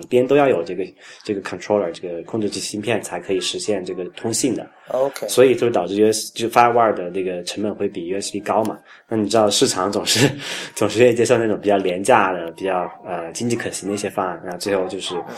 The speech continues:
Speaker 1: 我们现在市面上基本已经看不见这个 FireWire 这个设备了，而且连这个 FireWire 这个标准的这个倡导者苹果，它自己的电脑上，就所有的新的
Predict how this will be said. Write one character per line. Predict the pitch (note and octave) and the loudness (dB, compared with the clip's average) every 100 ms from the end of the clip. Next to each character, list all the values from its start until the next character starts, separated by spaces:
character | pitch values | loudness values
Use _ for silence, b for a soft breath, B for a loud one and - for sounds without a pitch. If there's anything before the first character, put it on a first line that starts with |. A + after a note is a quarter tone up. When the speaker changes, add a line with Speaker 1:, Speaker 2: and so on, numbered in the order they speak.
| B B - A2+ | B B -10 -6
Speaker 1:
我 | |
们 | F#2+ | 2
现 | B2 | 4
在 | A#2 | 4
市 | - - | 2 2
面 | A#2+ | 2
上 | A2+ | 2
基 | G#2+ E3 | 0 2
本 | E3+ G2 | 4 4
已 | F#2+ | 2
经 | G#2+ A2 | -2 -2
看 | - G#3 A#2+ | -2 -2 -2
不 | F#2 | -2
见 | G2 - F#2 | 0 0 0
这 | F#2 | -4
个 | F2+ | -6
FireWire | - A2 G#2 G2 G2+ F2+ | -2 2 2 4 2 0
这 | E2 F2 | -4 -10
个 | - | -6
设 | - G2+ | -2 -2
备 | E2+ E2+ | -4 -6
了， | D#2 - B B B | -8 -14 B B B
而 | C#3 | 6
且 | D3 | 6
连 | G2+ G#2 | 4 2
这 | B2 | 2
个 | B2 | 2
FireWire | B2 C3 C3 B2 | 6 6 6 4
这 | G2+ | 2
个 | A2+ | 0
标 | G2+ B2 | 4 4
准 | B2+ F2+ | 4 -2
的 | E2+ | -4
这 | F2+ | -2
个 | G#2+ | -2
倡 | G#2 D#3+ A#2+ | 2 2 2
导 | G2 | 2
者 | - | -2
苹 | - - G2 | -8 -8 -4
果， | A#2+ D#2+ - | -4 -4 -6
它 | - | -4
自 | A2 D#3+ | -2 0
己 | G2 | -2
的 | F2+ | -2
电 | A#2 G#2+ | 2 2
脑 | E2 | 0
上， | E2+ F#2+ F2+ - | -8 -10 -10 -4
就 | B2 | 0
所 | A#2 - - - - D3+ | 0 -2 -6 0 6 8
有 | |
的 | B2 | 6
新 | G2+ - D3 D#3+ | 4 2 4 6
的 | G#2+ F#2 | 4 2